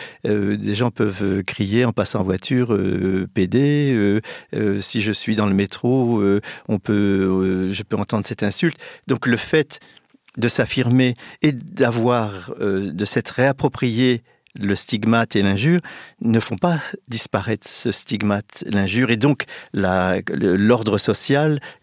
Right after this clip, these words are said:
euh, dont le stigmate et l'injure sont les, les, les, les expressions, les symptômes. Vous ne défaites pas l'ordre social simplement en vous réappropriant le vocabulaire, euh, qui, euh, qui était un, un, un vocabulaire dépréciatif.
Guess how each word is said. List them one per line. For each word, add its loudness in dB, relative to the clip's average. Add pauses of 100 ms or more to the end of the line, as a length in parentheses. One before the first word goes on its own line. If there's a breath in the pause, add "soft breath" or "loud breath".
euh, 2
dont 2
le 2
stigmate 0
et 0
l'injure 0
sont 0
les, 0
les, -2
les, -2
les -2
expressions, -4 (200 loud breath)
les -2
symptômes. 0 (320 loud breath)
Vous -2
ne 2
défaites 0
pas 0 (240)
l'ordre 0
social 0 (160)
simplement 2
en 4
vous 4
réappropriant 2
le 4
vocabulaire, 0
euh, 2 (280 loud breath)
qui, -2
euh, 2
qui -4
était 0
un, 2
un, 0
un 2
vocabulaire 0
dépréciatif. 0